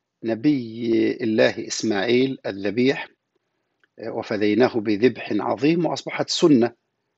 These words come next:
من يومها. ثم جاء النبي صلى الله عليه وسلم، آه، في قصته المشهورة، آه، لأبيه، آه، ل-، لجده، آه، عبد المطلب،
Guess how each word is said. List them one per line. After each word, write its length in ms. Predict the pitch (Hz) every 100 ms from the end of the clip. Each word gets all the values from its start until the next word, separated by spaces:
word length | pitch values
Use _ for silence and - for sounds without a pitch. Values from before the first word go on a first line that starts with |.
| _ _ _ -
من 180 | 117 117
يومها. 580 | 113 113 143 143 175 190
ثم 300 | - 160 143
جاء 280 | 143 147
النبي 400 | 135 120 113 135
صلى 260 | 123 113 110
الله 360 | 110 131 117 113
عليه 240 | 110 110
وسلم، 480 | 104 - 131 127 139 _ _ _ _ _ _ -
آه، 180 | 113
في 180 | 107 127
قصته 560 | - 117 - 123 110 101
المشهورة، 760 | 107 107 104 - 143 139 143 - _ _ _ _ -
آه، 600 | 110 107 107 107 107 107
لأبيه، 840 | 117 - 113 120 123 117 135 135 113 120
آه، 1080 | 110 107 107 107 110 104 92 98 - 95 - _ _ _ _ _ _ _ _ _ _ _ _
ل-، 340 | 113 117 120 123
لجده، 720 | 120 139 120 113 104 107 104 -
آه، 500 | 110 104 101 101 104
عبد 260 | - 113 110
المطلب، 600 | 113 117 - 143 127